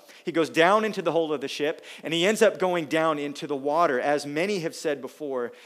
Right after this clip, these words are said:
"Sin always takes you farther than you want to go." And that's what Jonah has experienced, away from God, sinking down into the water. His whole life, this whole story,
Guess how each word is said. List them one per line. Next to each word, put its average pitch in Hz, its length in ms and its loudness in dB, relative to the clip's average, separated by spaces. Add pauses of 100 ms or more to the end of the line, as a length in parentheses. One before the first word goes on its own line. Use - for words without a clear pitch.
(140)
"Sin 190 280 -4
always 175 280 0
takes - 320 -8
you 160 60 -10
farther 151 440 -2
than 147 160 -8
you 143 100 -8
want 135 220 -8
to - 80 -12
go." 127 380 -8 (800)
And 135 120 -12
that's 135 200 -6
what 139 140 -8
Jonah 127 340 -6
has 117 220 -8
experienced, 127 880 -10
away 139 380 -2
from 139 240 -10
God, 110 340 -6 (240)
sinking 139 440 -10
down 151 300 -2
into 156 220 -8
the 151 80 -6
water. 135 300 0
His 143 180 -4
whole 196 320 0
life, 160 340 2
this 151 140 -12
whole 190 140 -4
story, 165 720 -8